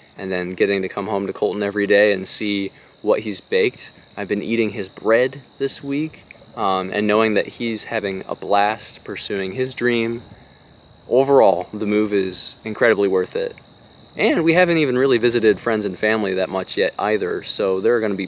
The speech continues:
plenty of other awesome parts, um, benefits of this move that we haven't really experienced yet. So I think, uh, you know, those three years in the state of Indiana were great,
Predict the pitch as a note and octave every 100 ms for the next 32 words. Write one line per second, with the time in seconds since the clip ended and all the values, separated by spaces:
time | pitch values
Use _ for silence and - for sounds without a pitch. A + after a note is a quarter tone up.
0 | - - B2 A#2 G2 G#2+ G2+ F2+ F2+ G2+
1 | - F#2 - - - - - - - -
2 | G2+ F#2 F2+ A#2+ C3 A#2+ F2+ G2 F2 -
3 | G2 G2+ F2 - F2+ - - - A2 D3+
4 | F#3+ D#3 D#3 C#3+ G#2+ - - - - -
5 | A2 - E3+ A2+ - - F#2 F2+ - -
6 | G2 F#2+ F#2 F#2 F#2+ - - G2 - B2
7 | A#2 A#2 G#2+ G2+ F#2+ - - - - -
8 | G2 G2 A#2+ B2 - G#2+ - C3 A#2+ A2+
9 | A#2+ A#2 G#2 - G#2+ G#2 G#2 G2+ F#2+ A2+
10 | G#2 G2 - D#2+ C3